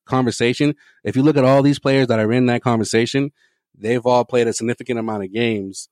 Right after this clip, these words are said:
or a certain amount of games, and Durant just missed that. If Durant,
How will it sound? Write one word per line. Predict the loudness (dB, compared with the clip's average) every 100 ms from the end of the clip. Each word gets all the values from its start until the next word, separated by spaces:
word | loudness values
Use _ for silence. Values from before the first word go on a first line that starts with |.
| _
or | -4
a | 0
certain | 2 4
amount | 4 2
of | 0
games, | 0 0 -4 -8 -16 _ _ -10
and | -6 -6
Durant | -6 -2 -2 -2
just | -4 -4
missed | -4 -4
that. | -10
If | -8
Durant, | -2 2 2 0